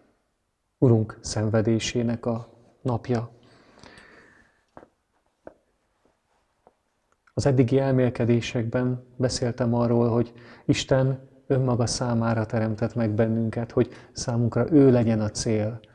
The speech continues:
nem pusztán csak a teremtett világ, hanem maga Isten a mi célunk, és belevont Isten bennünket a vele való kapcsolatba. Ezt a kapcsolatot szakította meg a bűn. Elszakadtunk az Istentől,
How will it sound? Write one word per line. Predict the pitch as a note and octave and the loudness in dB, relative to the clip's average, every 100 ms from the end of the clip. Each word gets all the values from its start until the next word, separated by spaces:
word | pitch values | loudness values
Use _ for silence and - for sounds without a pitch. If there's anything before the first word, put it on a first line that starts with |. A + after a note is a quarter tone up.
| _ - | _ -6
nem | A#2+ A#2 | -4 -4
pusztán | - - G#2+ G#2 | -8 -8 -6 -6
csak | G#2+ A2 | -6 -8
a | |
teremtett | - A2 G#2+ G#2 G#2 | -6 -6 -4 -6 -8
világ, | A2 A2 A2 G#2+ - | -4 -2 -2 -6 -6
hanem | A2 A2 | -6 -4
maga | A#2 A#2+ A2+ | -2 -2 -2
Isten | A2+ A2+ - A2 | -6 -8 -6 -4
a | |
mi | G#2+ A2 | -4 -6
célunk, | - A2 A2 G#2+ A2 - - - - - | -4 -2 -2 -4 -8 -16 -20 -20 -18 2
és | A#2+ A2 A2+ - - _ - | 6 6 4 -2 -10 _ -2
belevont | B2 C#3 A2+ A#2+ G#2+ | 2 4 2 0 -2
Isten | A#2+ - A2+ G#2+ | -4 -6 -4 -2
bennünket | A2+ G#2+ G#2 G#2 G#2 | -2 -2 -2 -4 -6
a | G#2+ | -4
vele | A2 G#2+ | -4 -2
való | G#2 G#2 G2 | -2 -4 -4
kapcsolatba. | A2 G#2 - A2 G#2+ A2+ B2+ - _ _ _ _ _ - | -8 -8 -10 -8 -6 -8 -10 -18 _ _ _ _ _ -4
Ezt | D3 - | -4 -2
a | C3 | -2
kapcsolatot | C#3 C3 - A#2 G#2+ A#2 | 0 -2 0 -2 -2 -4
szakította | - B2+ - A2+ A#2 G#2+ - G#2+ | -4 -4 0 0 0 -6 -4 -2
meg | G#2+ G#2 | -2 -4
a | A#2 G2+ | -4 0
bűn. | G#2+ G2 G2 G#2 _ _ _ _ _ - | 2 2 -4 -8 _ _ _ _ _ -6
Elszakadtunk | C3+ A#2+ - A#2 - G#2 - A2 G#2+ | 0 0 0 -6 -6 -8 -6 -6 -2
az | G#2 | -2
Istentől, | G#2+ - A#2+ A2 - D3 | -2 -4 -6 -6 -8 -12